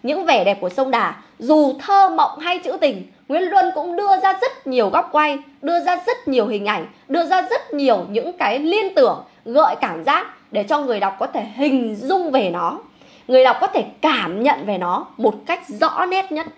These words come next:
Và đấy chính là lý do để ký của Nguyễn Tuân luôn luôn đứng ở vị trí số một trong làng văn học Việt Nam.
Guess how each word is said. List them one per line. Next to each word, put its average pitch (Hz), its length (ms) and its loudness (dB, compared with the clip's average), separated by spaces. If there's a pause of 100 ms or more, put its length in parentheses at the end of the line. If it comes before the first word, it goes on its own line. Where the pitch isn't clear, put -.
(280)
Và 247 120 4
đấy 277 280 4
chính 294 180 0
là 226 360 -2 (100)
lý 277 300 0
do 381 400 2 (200)
để 208 300 -4
ký 294 300 4
của 214 100 2
Nguyễn 233 180 -2
Tuân 339 240 4 (240)
luôn 392 320 6
luôn 381 320 2
đứng 269 160 0
ở 262 200 -2
vị 247 200 -8
trí 233 180 -8
số 233 260 0
một 294 440 2
trong 277 160 -6
làng 220 360 -2
văn 254 140 -2
học 220 180 -6
Việt 180 120 -10
Nam. 226 160 -10